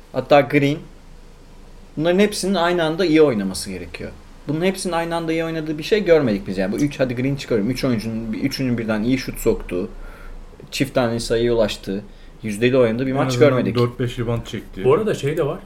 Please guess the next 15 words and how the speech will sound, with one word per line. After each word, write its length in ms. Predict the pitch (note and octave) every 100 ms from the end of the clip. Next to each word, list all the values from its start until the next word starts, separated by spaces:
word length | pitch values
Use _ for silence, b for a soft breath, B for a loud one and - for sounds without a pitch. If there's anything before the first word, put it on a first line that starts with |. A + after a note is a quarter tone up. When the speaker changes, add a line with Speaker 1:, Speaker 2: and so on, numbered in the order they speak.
| B2
Speaker 3:
Houston 300 | B2+ - D#3
mesela 480 | D#3 D3+ D#3 D#3 D3+
hani 180 | C3+ B2+
bunu 180 | C3
kendi 260 | C3 C#3 C#3
arasında 280 | C3 - D3
konuşmuş 400 | C3+ C3 - -
belli 200 | B2+ A2
zaten. 260 | A2 A2
Konuşmama 420 | G2+ B2 B2 C3+ B2
gibi 180 | B2+
bir 40 | A#2+
ihtimal 380 | A#2+ A#2+ B2 A#2+
de 40 |
yok. 140 | A#2